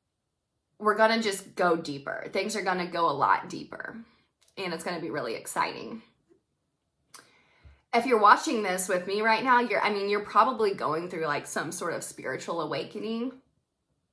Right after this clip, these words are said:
So I have no doubt that you're probably watching this for a reason or listening to this for a reason if you're catching this on my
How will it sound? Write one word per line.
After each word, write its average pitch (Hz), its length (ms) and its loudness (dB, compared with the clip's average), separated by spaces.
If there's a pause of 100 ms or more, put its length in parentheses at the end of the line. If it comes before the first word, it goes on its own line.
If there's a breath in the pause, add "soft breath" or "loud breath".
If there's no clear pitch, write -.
(200)
So 170 840 -2 (1400)
I 196 100 8
have 196 220 -2
no 180 180 -2
doubt 175 340 4
that 170 120 -8
you're 190 140 -8
probably 180 460 -4
watching 175 440 -4
this 180 240 -8
for 175 420 -4
a 202 140 -2
reason 254 440 -6
or 175 140 -4
listening 185 500 -6
to 220 100 -10
this - 180 -8
for 170 200 -6
a 165 40 -4
reason 170 320 -8
if - 100 -14
you're 160 140 -10
catching - 380 -12
this - 180 -12
on - 100 -10
my - 100 -12